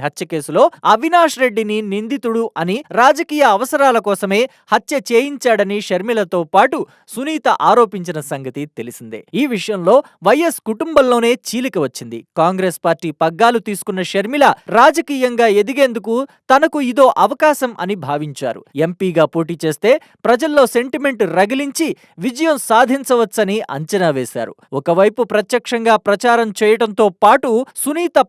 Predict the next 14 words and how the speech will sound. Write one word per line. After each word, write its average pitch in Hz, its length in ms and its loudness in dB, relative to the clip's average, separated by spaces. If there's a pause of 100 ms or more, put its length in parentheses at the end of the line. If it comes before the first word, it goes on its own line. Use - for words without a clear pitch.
పవర్ 277 220 6 (100)
పాయింట్ 254 340 2
ప్రజెంటేషన్ 226 720 -2
ద్వారా 202 240 6 (140)
తన 208 160 0 (180)
తండ్రిని 294 380 0 (140)
ఎలా 254 140 6 (100)
హత్య 226 260 -2 (100)
చేశారో 202 420 0
వివరించే 202 400 -4 (160)
ప్రయత్నం 175 400 -2
కూడా 151 340 -2
చేశారు. 104 340 -14 (220)
అయితే 180 220 0